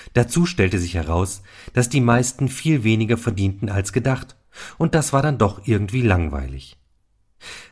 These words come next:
Aber das sonst angenehme Leben als Beamtin an sich,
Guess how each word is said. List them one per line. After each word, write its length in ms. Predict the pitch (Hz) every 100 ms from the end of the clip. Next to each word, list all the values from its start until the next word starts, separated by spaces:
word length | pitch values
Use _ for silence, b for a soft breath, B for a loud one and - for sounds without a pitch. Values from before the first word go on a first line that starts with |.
| _ _
Aber 220 | - 101
das 180 | 90 -
sonst 340 | 127 151 -
angenehme 400 | 147 143 113 95
Leben 300 | 87 104 123
als 160 | 90 -
Beamtin 460 | - - 104 120 87
an 140 | 80
sich, 360 | 139 175 -